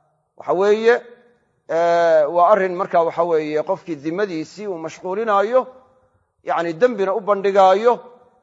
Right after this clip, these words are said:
caaqibadana ma oga inuu iska bixin doono, markaysaga ma oga. Waxaana laga yaabaa hadhow inay ku xambaarto tasawul iyo dadka inuu wax weydiisto iyo wax la mida inay ku xambaartaa laga yaabaa. Oo yidhaahdo, "Deynta iga bixiya." Mar walba, markaysaga, intuu deyn galo.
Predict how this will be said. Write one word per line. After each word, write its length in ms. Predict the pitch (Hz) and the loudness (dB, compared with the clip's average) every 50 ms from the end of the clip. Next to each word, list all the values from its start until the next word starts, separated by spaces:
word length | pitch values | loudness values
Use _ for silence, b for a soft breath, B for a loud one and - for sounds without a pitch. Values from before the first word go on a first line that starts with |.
| _ _ _ _ - | _ _ _ _ 4
caaqibadana 540 | 202 208 196 214 226 254 247 240 226 226 | 4 4 4 4 2 2 4 2 2 0
ma 100 | 233 262 | 0 0
oga 240 | 269 240 233 220 240 226 | 2 2 4 4 2 0
inuu 140 | 240 220 | 0 -4
iska 220 | 196 - - 240 233 | -8 -6 -4 -4 -2
bixin 320 | 202 196 190 - 233 226 190 | -2 -4 -6 -6 -8 -4 -2
doono, 260 | 214 202 196 196 202 | -2 0 0 -2 -2
markaysaga 400 | 208 196 185 190 160 185 175 160 | -4 -6 -6 -6 -4 -4 -4 -4
ma 120 | 160 151 | -6 -8
oga. 180 | 139 131 123 - - _ _ _ _ _ _ _ _ _ _ _ _ _ _ _ _ _ | -12 -12 -14 -16 -18 _ _ _ _ _ _ _ _ _ _ _ _ _ _ _ _ _
Waxaana 240 | - 233 285 311 311 | 0 2 4 4 6
laga 160 | 277 269 269 262 | 6 6 6 6
yaabaa 220 | 240 226 214 208 196 | 6 6 6 6 4
hadhow 240 | 226 233 240 226 220 | 4 4 2 0 0
inay 140 | 214 196 - | -2 -4 -4
ku 100 | - 208 | -4 -4
xambaarto 520 | - 180 175 156 170 165 156 - - 175 | -4 -4 -2 0 0 0 0 -2 -8 -12
tasawul 540 | 165 - 170 156 - 233 220 208 170 165 151 | -8 -8 -10 -6 -6 -6 -6 -6 -8 -10 -10
iyo 120 | 156 160 170 | -10 -12 -10
dadka 280 | 160 208 196 - 196 | -10 -12 -12 -10 -12
inuu 140 | 180 175 160 151 | -12 -10 -10 -12
wax 100 | - - | -12 -12
weydiisto 580 | 151 156 156 151 135 147 165 143 - - 226 202 | -14 -14 -14 -14 -14 -16 -16 -16 -12 -10 -10 -8
iyo 160 | 170 160 160 | -6 -6 -8
wax 120 | 165 170 - | -8 -8 -6
la 100 | 196 233 | -8 -8
mida 200 | 226 190 185 180 180 | -6 -8 -10 -10 -10
inay 120 | 165 170 | -10 -10
ku 80 | 165 190 | -10 -8
xambaartaa 480 | - 175 165 143 151 143 - 170 151 | -8 -8 -6 -4 -6 -6 -2 -4 -4
laga 140 | 147 151 147 | -4 -4 -6
yaabaa. 300 | 143 139 127 113 101 - - _ _ _ _ _ _ _ _ _ | -6 -6 -8 -8 -10 -14 -18 _ _ _ _ _ _ _ _ _
Oo 80 | 147 160 | -10 -4
yidhaahdo, 280 | 156 160 165 165 156 | 0 0 0 0 0
"Deynta 260 | 156 202 208 202 185 175 | -2 -4 -4 -4 -8 -6
iga 140 | 165 180 | -6 -6
bixiya." 340 | 165 151 147 - 151 135 - - _ _ _ _ _ | -6 -8 -14 -16 -16 -18 -18 -20 _ _ _ _ _
Mar 140 | - 175 165 | -8 -6 -4
walba, 220 | 160 160 156 156 156 | -2 -4 -4 -6 -8
markaysaga, 360 | 165 160 151 160 160 165 147 | -10 -10 -12 -10 -10 -10 -12
intuu 160 | 147 143 143 | -12 -14 -14
deyn 240 | 131 135 156 147 135 | -10 -8 -8 -8 -6
galo. 200 | 127 131 131 127 | -6 -6 -8 -8